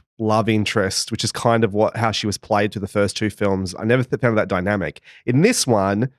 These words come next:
she gets to play this other version of Gamora that doesn't know Quill and is, like, really is not interested. I thought she was, she got a lot to do and w-,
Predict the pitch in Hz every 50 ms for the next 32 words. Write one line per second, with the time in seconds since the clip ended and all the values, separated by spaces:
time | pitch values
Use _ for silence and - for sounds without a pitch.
0 | _ _ _ _ _ _ _ _ _ - - 139 139 131 - - - 135 123 117
1 | 110 - - - - 123 131 139 139 120 127 127 127 123 113 131 113 104 117 107
2 | 110 110 110 110 110 107 107 87 101 90 - - 120 123 120 131 135 120 117 107
3 | 104 110 123 127 - - 151 143 143 147 151 160 165 156 - _ _ - 120 120
4 | 117 107 - 113 110 107 107 107 107 107 - - - _ _ _ _ _ _ _
5 | _ _ - 120 107 110 123 131 143 165 170 156 143 135 131 123 120 117 113 113
6 | - - _ _ _ _ _ _ _ _ - 131 104 113 113 117 113 110 101 98
7 | 98 - - 156 - - - 202 233 220 - - - _ _ _ _ _ _ _
8 | _ _ - 110 - - - 135 135 131 - - 127 117 107 101 - - - 123
9 | 120 110 127 120 113 117 110 - 101 107 110 107 104 104 107 -